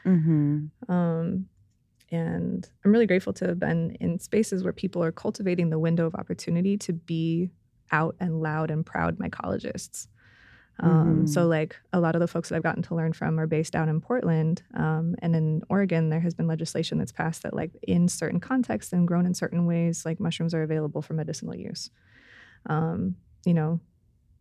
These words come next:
Speaker 2: they're playing within the system to see what's hap-, ha-, possible. So, like, my
Speaker 1: Mm-hmm.
Speaker 2: friends are getting trained up as guides, and I'm, like, watching them, like, grow their careers around mushrooms and getting to, like, be in their workshops and stuff. And I'm just like, "Y'all are fucking, like, just making it happen."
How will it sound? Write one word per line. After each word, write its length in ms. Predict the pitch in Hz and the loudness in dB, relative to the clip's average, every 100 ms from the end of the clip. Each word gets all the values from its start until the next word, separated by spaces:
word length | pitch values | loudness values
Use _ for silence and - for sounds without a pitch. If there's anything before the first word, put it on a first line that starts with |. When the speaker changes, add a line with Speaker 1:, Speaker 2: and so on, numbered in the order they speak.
| _ | _
Speaker 2:
they're 140 | 185 | 2
playing 240 | 170 180 180 | 4 4 4
within 260 | 165 165 | 2 0
the 80 | 160 | -2
system 360 | - 151 151 143 | -4 -6 -4 -4
to 40 | |
see 160 | - 160 | -2 -4
what's 160 | - - | -4 -4
hap-, 180 | - - - | -8 -10 -14
ha-, 100 | - - _ | -14 -14 _
possible. 460 | - - - 73 190 | -10 -10 -8 -6 2
So, 60 | 202 | 6
like, 100 | 165 | 6
my 60 | |
Speaker 1:
Mm-hmm. 240 | 170 156 147 | 6 6 4
Speaker 2:
friends 180 | 196 262 | 4 0
are 60 | |
getting 160 | 247 247 | 0 -2
trained 220 | - 254 | 0 0
up 120 | 247 262 | 2 0
as 100 | 240 | -2
guides, 480 | 165 214 220 160 180 | -2 -2 2 0 2
and 100 | 160 | 0
I'm, 80 | |
like, 220 | 165 175 214 | 2 0 -2
watching 440 | 180 170 - 196 | -2 -2 2 4
them, 300 | 190 185 185 | 4 6 4
like, 360 | 180 175 - _ _ - | 4 2 0 _ _ -6
grow 180 | - 180 | 2 4
their 160 | 190 | 4
careers 560 | 180 - 165 196 196 175 | 0 -2 2 4 4 2
around 300 | 165 160 165 | 0 2 2
mushrooms 440 | 170 - 160 160 | 2 0 -2 0
and 120 | 170 165 | 2 2
getting 160 | 170 | 2
to, 100 | - | 0
like, 140 | 170 165 | -4 0
be 100 | 165 | 2
in 140 | 170 | 4
their 120 | 170 | 2
workshops 520 | 165 190 - 160 - | 0 -2 -2 -4 -4
and 120 | 156 160 | -6 -4
stuff. 360 | 151 147 160 | -4 -4 -4
And 120 | 165 | -2
I'm 140 | 160 165 | 0 0
just 140 | - | -2
like, 180 | 185 196 | -6 -6
"Y'all 160 | 254 320 | -14 -16
are 60 | - | -8
fucking, 340 | 233 - 175 | -8 -2 0
like, 300 | 170 165 170 _ _ _ _ _ _ _ _ _ _ _ _ _ _ _ _ | 0 -2 -6 _ _ _ _ _ _ _ _ _ _ _ _ _ _ _ _
just 220 | 226 - - 196 | -6 -6 -4 4
making 300 | 202 226 220 | 4 6 2
it 40 | |
happen." 580 | 156 185 196 151 - 190 | 2 -2 -4 -6 -4 -6